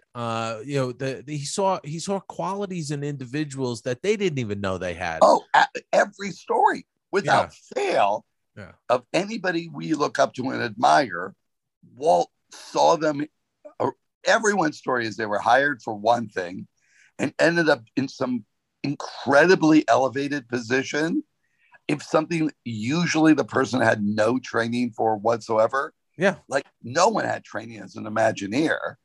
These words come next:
Speaker 1: Oh, no. I
Speaker 2: So
Speaker 1: mean, they were, they were making it up and inventing it as they went along.
Speaker 2: Exactly. And he goes, "That guy's a good storyteller. Let's have him work on the story of this." This guy, I, how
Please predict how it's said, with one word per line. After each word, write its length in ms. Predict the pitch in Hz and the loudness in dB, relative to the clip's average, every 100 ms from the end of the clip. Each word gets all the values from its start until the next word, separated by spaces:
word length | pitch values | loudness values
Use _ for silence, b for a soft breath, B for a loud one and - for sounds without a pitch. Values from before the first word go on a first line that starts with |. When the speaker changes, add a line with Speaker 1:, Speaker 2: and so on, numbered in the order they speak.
| - | 0
Speaker 1:
Oh, 120 | 214 | 0
no. 260 | 214 254 139 | 2 2 2
I 140 | 120 | 2
Speaker 2:
So 80 | 123 | 2
Speaker 1:
mean, 80 | 127 | 2
they 80 | 165 | 0
were, 160 | 170 | -2
they 160 | 147 170 | 0 0
were 120 | 175 | 0
making 360 | 165 165 160 160 | -2 -4 -4 -4
it 80 | |
up 180 | 165 165 | -2 -2
and 100 | 165 | -2
inventing 500 | 151 135 165 202 175 | -4 -2 -2 -4 -6
it 120 | 123 | -2
as 180 | 113 117 | -2 -2
they 100 | 123 | -2
went 200 | 123 127 | -2 -2
along. 440 | 139 196 262 226 - _ _ | -2 -4 -6 -8 -14 _ _
Speaker 2:
Exactly. 800 | 147 135 110 170 180 - 107 107 | -4 -2 6 6 6 -2 -8 -6
And 160 | 113 127 | -8 -8
he 420 | - - 98 98 - | -8 -8 -8 -8 0
goes, 400 | 107 131 120 - _ _ _ | 2 2 -2 -18 _ _ _
"That 240 | - 151 - | 4 4 4
guy's 220 | 160 135 | 2 0
a 60 | |
good 220 | 135 135 117 | -10 -12 -12
storyteller. 760 | - 156 139 110 90 87 90 | -8 -4 -4 -6 -6 -8 -6
Let's 220 | 95 117 | -6 -2
have 200 | 127 127 131 | 2 2 0
him 140 | 127 | -4
work 220 | 123 120 | -6 -2
on 180 | 120 123 | -4 -2
the 120 | 117 | -4
story 520 | 113 - - 139 123 98 | -6 -4 2 4 4 0
of 140 | - | -4
this." 300 | 85 76 - _ b b | -10 -10 -14 _ b b
This 220 | - 143 - | -2 -2 2
guy, 440 | 131 123 127 135 _ _ _ | 4 6 6 2 _ _ _
I, 120 | 151 - _ _ _ _ _ _ _ | -2 -2 _ _ _ _ _ _ _
how 560 | - - - - - | -14 0 4 4 2